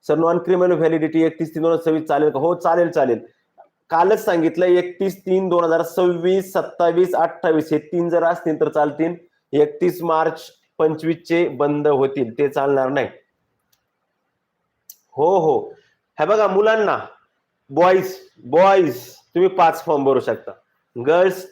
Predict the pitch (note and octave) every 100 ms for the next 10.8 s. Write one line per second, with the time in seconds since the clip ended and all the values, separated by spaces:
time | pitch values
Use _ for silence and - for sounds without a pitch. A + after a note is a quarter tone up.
0 | _ - E3 D#3+ D#3+ C#3+ C3+ B2+ B2 G#2+
1 | - - _ _ - D3+ F3+ F3+ F3+ F3+
2 | - F3 E3 E3+ D#3+ C#3+ - E3+ E3 D#3
3 | D3+ D3+ D#3 D3+ C#3+ B2+ B2+ A#2+ A2 G2+
4 | - _ _ C3+ F3 F3+ F#3+ G3 G3+ G3
5 | F#3 F#3 F3 E3+ E3 D#3 - E3+ F3 -
6 | _ - C3+ D#3 F3+ F3+ F3+ F3+ F3+ -
7 | _ _ _ _ - D#3 E3 F3+ F3+ C#3
8 | D3 D#3 E3 D#3+ E3 E3+ D#3 F3 F#3 -
9 | _ _ _ _ _ D#3 F3 F3+ - -
10 | - _ - F#3 F3 F3+ F#3+